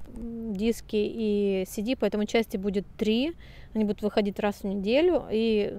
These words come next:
ну, больше я не планирую, потому что я их отправляю домой, и все, на этом моя карьера заканчивается, скажем так, временно покупателя.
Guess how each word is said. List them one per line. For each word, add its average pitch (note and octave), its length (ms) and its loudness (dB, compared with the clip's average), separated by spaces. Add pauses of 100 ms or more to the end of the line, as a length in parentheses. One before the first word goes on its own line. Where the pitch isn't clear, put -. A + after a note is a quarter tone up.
ну, A#3+ 240 -2
больше A3 380 0
я G#3 80 2
не G3 80 2
планирую, A#3 420 0
потому G3+ 260 -4
что - 180 -2
я F#3+ 80 2
их F#3 120 -2
отправляю G3 440 2
домой, F#3+ 320 2
и F#3 40 -6
все, - 200 -6
на F#3 120 -2
этом F#3 240 -6
моя F#3 200 -4 (500)
карьера G#3+ 380 6
заканчивается, D#4 840 0
скажем C4 420 0
так, B3 140 0 (280)
временно A3 460 4
покупателя. G#3 800 -2